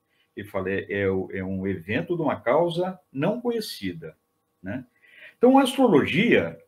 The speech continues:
é, ela trabalha sobre esta possibilidade das leis da causa e do efeito.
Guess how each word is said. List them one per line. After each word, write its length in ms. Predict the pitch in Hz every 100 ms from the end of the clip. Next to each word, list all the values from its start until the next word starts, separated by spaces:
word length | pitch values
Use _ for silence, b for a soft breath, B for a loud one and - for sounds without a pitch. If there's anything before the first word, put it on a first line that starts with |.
| _ _ _ -
é, 300 | 107 107 -
ela 180 | 123 143
trabalha 680 | 143 180 127 127 156 185 185
sobre 580 | - - 160 175 170 170
esta 1200 | 160 160 - - 165 160 156 156 147 139 123 123
possibilidade 840 | 135 127 131 147 175 127 117 101 92
das 440 | 98 95 90 95
leis 360 | 113 170 190 160
da 140 | 117
causa 500 | - 104 120 135 139
e 60 | 147
do 80 |
efeito. 480 | 180 180 95 82 -